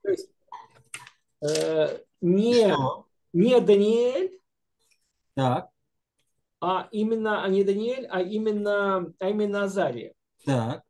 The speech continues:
Speaker 1: Вот. И, э, здесь все, э, с-, э, э,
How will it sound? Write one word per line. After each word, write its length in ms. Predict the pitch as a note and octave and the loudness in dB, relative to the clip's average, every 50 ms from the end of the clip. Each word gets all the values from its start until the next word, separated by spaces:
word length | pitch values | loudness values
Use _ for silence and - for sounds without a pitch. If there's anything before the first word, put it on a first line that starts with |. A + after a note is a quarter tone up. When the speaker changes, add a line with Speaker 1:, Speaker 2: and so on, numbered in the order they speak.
| - - - _ _ _ _ _ _ | -20 -20 -20 _ _ _ _ _ _
Speaker 1:
Вот. 340 | - D#2+ D2 C#2 C2+ - - _ _ _ _ _ _ _ _ _ _ _ _ _ _ _ _ _ | -10 -8 -8 -8 -8 -10 -14 _ _ _ _ _ _ _ _ _ _ _ _ _ _ _ _ _
И, 380 | A3+ G#3+ A3+ A3+ A3+ A3+ A3+ A3 A3 | -10 -8 -8 -8 -6 -2 2 2 2
э, 920 | A3 G#3+ G#3 - - - F#3+ G3 G3 F#3+ F#3+ F#3+ F#3+ F#3+ F#3+ F#3+ F#3 F3 - - _ _ _ G#3 C#3 C#3 - - _ _ _ _ _ _ _ _ _ _ _ _ _ _ _ _ _ - - _ _ _ _ _ _ _ _ _ _ _ _ _ - - | 2 2 0 -2 0 2 2 4 4 6 6 6 6 6 6 4 2 0 -4 -10 _ _ _ -16 -14 -14 -16 -18 _ _ _ _ _ _ _ _ _ _ _ _ _ _ _ _ _ -20 -20 _ _ _ _ _ _ _ _ _ _ _ _ _ -16 -10
здесь 420 | F3+ D#3+ C3+ C#3+ G3 A#3 B3 A#3+ - | -8 -8 -8 -6 -8 -8 -8 -10 -10
все, 720 | - - - - - - A3+ G#3+ G#3 G3+ G3 F3 D3 C#3 - - - - | -12 -16 -16 -16 -14 -14 -10 -4 -2 -2 -2 -2 -4 -6 -12 -20 -20 -12
э, 240 | - D#3 D#3 E3 D#3+ D3+ | -6 -4 -4 -2 -4 -4
с-, 160 | - - - | -6 -12 -10
э, 920 | F3+ E3 - D#3 D#3 D#3+ D3+ D3 D3 C#3+ C#3+ C#3 C#3 C3+ C3+ B2+ B2+ B2 B2 B2 B2 B2 - _ _ _ _ _ _ _ _ _ _ _ _ _ _ _ _ _ _ _ _ - _ _ _ _ _ _ _ _ _ _ _ _ _ - - | -8 -6 -4 -2 -2 -2 -2 -2 -2 -2 -2 -2 -2 -4 -4 -4 -6 -6 -6 -8 -10 -12 -14 _ _ _ _ _ _ _ _ _ _ _ _ _ _ _ _ _ _ _ _ -20 _ _ _ _ _ _ _ _ _ _ _ _ _ -8 -6
э, 280 | C#3 C#3+ C#3 - - | -4 -4 -4 -6 -8